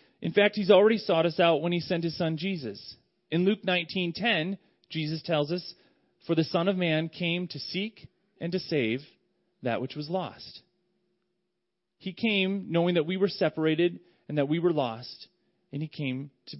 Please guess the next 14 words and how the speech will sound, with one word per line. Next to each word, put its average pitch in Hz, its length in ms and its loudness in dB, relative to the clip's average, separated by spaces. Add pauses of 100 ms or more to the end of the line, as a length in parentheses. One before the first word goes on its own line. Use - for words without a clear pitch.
(720)
to 151 80 -4
earth. 123 300 -2 (280)
His - 240 -6
sole 196 220 6
purpose - 580 -4 (400)
was 143 160 -4
to 151 80 -8
come 123 460 -4 (320)
and 139 80 -6
to 135 80 -6
call 156 280 0
out 151 320 0
for 120 120 0
us, - 300 -8